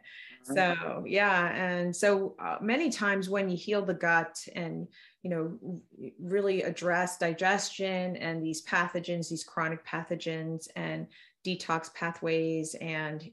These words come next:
Speaker 2: heal the gut lining, the increased gut permeability, sometimes you can reintroduce some of these foods. You know, it depends.
Speaker 1: Yes.
Speaker 2: Depends on the person.
Speaker 1: Absolutely.
Speaker 2: Everybody's different.
Speaker 1: Yes.
Speaker 2: Everybody's different. Yeah.
Speaker 1: Mm-hmm.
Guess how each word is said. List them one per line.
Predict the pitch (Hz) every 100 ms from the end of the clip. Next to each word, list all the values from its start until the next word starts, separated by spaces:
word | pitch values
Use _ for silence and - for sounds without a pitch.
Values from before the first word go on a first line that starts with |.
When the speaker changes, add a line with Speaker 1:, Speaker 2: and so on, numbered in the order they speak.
| 170
Speaker 2:
heal | - 185 175
the | 170
gut | 165 -
lining, | 160 160 170 170 151
the | 156 160 156 - -
increased | 180 - 165 160
gut | 160 -
permeability, | 208 202 180 165 160 160 156 156 156 - -
sometimes | - 262 370 381 370 277
you | 311
can | 311 302 269 269
reintroduce | 247 226 254 254 233 220 269 269
some | 190
of | 180
these | 185 185 -
foods. | 262 262 - - -
You | 180
know, | 175
it | 196
depends. | 226 294 285
Speaker 1:
Yes. | 139 - - - -
Speaker 2:
Depends | 226 233
on | 247
the |
person. | 247 254 233 -
Speaker 1:
Absolutely. | 127
Speaker 2:
Everybody's | 131 - 226 226
different. | - 220 180 156 - _ - - - _
Speaker 1:
Yes. | 170
Speaker 2:
Everybody's | 147 123 190 -
different. | - 190 139 - -
Yeah. | 190 185 180 - 185 _
Speaker 1:
Mm-hmm. | 175 170 156 147